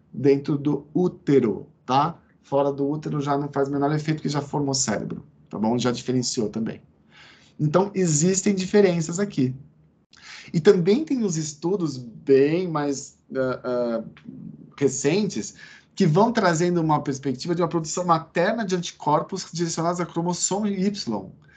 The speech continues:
depois de gestações de filhos X Y, como se fosse uma resposta imune materna.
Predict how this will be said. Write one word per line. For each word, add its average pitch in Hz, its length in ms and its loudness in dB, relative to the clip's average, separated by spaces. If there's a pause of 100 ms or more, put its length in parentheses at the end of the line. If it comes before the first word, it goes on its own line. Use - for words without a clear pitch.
(320)
depois 190 520 6
de 202 60 -2
gestações 190 520 -4
de 185 80 -10
filhos 185 300 -6
X 170 280 -4
Y, 170 380 -4
como 143 140 -8
se 151 60 -6
fosse 185 180 -6
uma 180 80 -2
resposta 190 560 -2
imune 196 340 2
materna. 127 800 0